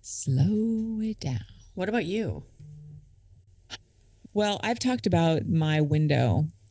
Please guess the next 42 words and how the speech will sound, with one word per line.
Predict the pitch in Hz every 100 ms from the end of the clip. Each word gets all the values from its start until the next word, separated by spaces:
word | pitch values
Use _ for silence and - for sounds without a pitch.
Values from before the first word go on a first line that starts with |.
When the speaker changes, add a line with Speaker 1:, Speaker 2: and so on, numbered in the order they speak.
| _ 160
Speaker 1:
a |
lot. | 151 143 113 - - - _ _ _ _ - -
Ten | - 175 165
ten. | 165 113 151 - _ _ _ -
Speaker 2:
Mm-hmm. | 165 165
Speaker 1:
Like, | 156 - _ -
I | 147
know | 151 147
that | 151 151
window. | 151 151 151 147
I've, | 139 147 -
I've, | 147 135 139 _ _ _ _ _ _ _ - -
because | 147 147
I've | 139
worked | 160 226
on | 156 113
this | 104
for | 151 147 -
so | - 151
many | 147
years. | 143 139 131 - - _ _ _ _ _ _ -
Uh, | 156 -
so | -
that's | 180 208
the | 190
first | 175 160
thing. | 147 147
Like, | 156 -
I | 160
need | 160
to | 151
be | 156
in | 156 156 156
the | 151
bed, | 151 151 147 - _ _ _ _ -
head | - 160 -
on | 147 143
the |
pillow | - 143 147
by | 139
ten | 135 139 143
ten. | 151 147 214